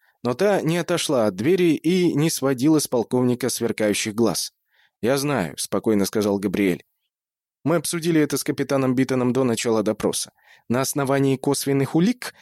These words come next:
прошипела Дана. «Пока косвенных», — согласился Габриэль. «Скоро, надеюсь, будут прямые».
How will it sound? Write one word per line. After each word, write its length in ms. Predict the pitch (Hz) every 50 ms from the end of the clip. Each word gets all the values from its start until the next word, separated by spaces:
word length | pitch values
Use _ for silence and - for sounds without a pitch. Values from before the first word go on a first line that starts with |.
| - _ -
прошипела 540 | - 107 110 - 120 - 117 107 101 101
Дана. 320 | 95 95 95 90 82 87 - _ - - - _
«Пока 380 | - 117 117 - - 127 104 85
косвенных», — 720 | _ - - 95 82 - - - 82 82 82 73 - - _ _ _
согласился 640 | - - 127 117 101 117 110 - - 110 101 - 107
Габриэль. 480 | 92 101 92 98 98 98 92 90 80 - _ _ _ _ _ _ _ _ _ _ _ _ _ _ _ _ _ _ -
«Скоро, 340 | - - - 180 175 165 160
надеюсь, 460 | 156 151 143 139 143 143 139 131 123
будут 280 | 110 131 127 120 107
прямые». 440 | - - 113 113 107 98 82 - -